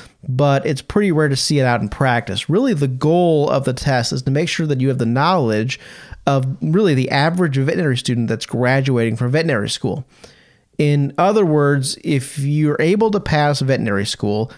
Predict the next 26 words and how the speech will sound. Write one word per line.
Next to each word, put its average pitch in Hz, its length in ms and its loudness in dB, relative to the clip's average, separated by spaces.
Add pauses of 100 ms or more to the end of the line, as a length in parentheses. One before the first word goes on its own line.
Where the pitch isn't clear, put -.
(160)
you 147 200 2
in 135 80 2
theory 131 560 0
should 131 220 -2
be 127 80 2
able 123 140 0
to 123 60 0
pass 110 440 -2
this 104 200 -4
exam. 113 420 -2 (320)
So 175 360 0
how 240 600 0
is 170 420 2
the 139 140 0
test - 600 -2
formatted 151 720 2
and, 113 360 -2
and 131 100 0
how 151 200 2
is 143 100 2
it 123 80 -2
broken 127 320 0
down? 95 280 -2 (520)
So 185 360 2
first - 380 0
off, 170 380 2